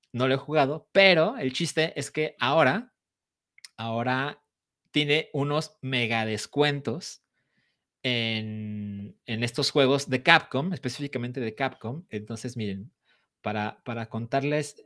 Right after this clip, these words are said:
eh, cuáles son los niveles de descuentos. Apollo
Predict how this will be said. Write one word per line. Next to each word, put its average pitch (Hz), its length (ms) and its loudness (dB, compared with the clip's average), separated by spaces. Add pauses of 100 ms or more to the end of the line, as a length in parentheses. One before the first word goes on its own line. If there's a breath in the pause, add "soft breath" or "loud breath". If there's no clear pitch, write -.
eh, 107 680 -6
cuáles 143 300 2
son 143 260 -2
los 139 180 -2
niveles 123 340 2
de 123 60 -2
descuentos. 135 800 -2 (1200 soft breath)
Apollo 214 400 10